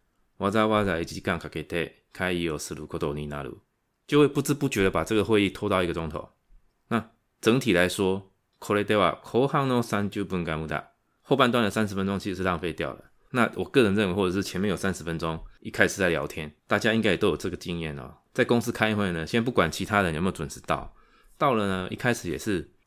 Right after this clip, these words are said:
除非会议是大老板主持的，否则多多少少就会讲一些有的没有的。好，那接下来呢，紧接着看这个例句三，也是关于这个三十分钟会议时间的想法。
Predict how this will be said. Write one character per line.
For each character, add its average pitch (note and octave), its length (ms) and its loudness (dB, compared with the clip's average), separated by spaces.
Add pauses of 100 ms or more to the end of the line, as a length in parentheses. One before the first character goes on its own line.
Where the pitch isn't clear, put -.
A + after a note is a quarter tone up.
(160)
除 - 160 0
非 C3 80 8
会 B2+ 200 6
议 A#2+ 100 6
是 A#2+ 100 -2
大 A2 160 6
老 G2 100 6
板 F#2 160 0
主 D2+ 140 -6
持 - 220 -10
的， - 240 -16 (240)
否 F#2+ 120 -2
则 G#2+ 140 6
多 A#2+ 140 2
多 B2 120 6
少 A2+ 180 4
少 E2 140 2
就 G2 100 0
会 G2+ 120 4
讲 E2 180 -2
一 E2 40 -2
些 F#2+ 100 -2
有 D#2+ 100 0
的 D2 120 -4
没 D2+ 100 -6
有 C#2+ 160 -8
的。 - 80 -18 (1160)
好， F2 360 -4 (600)
那 A#2 120 2
接 D3 140 4
下 C#3 180 4
来 G#2+ 60 4
呢， G2+ 120 2
紧 F#2 160 -2
接 B2 160 4
着 A2 100 8
看 G#2+ 240 2
这 A2 120 0
个 F#2+ 240 4
例 B2 160 2
句 B2 140 2
三， G#2+ 300 2 (120)
也 - 140 -12
是 F2 400 -2 (160)
关 G#2+ 180 2
于 F#2+ 80 2
这 G#2+ 100 -2
个 F#2 80 -4
三 A2 160 0
十 G#2 120 -6
分 G2 160 0
钟 F#2 280 0 (220)
会 G#2+ 200 2
议 G2 60 2
时 E2+ 140 -6
间 F2+ 120 -2
的 E2+ 80 0
想 D2 240 -6
法。 - 280 -8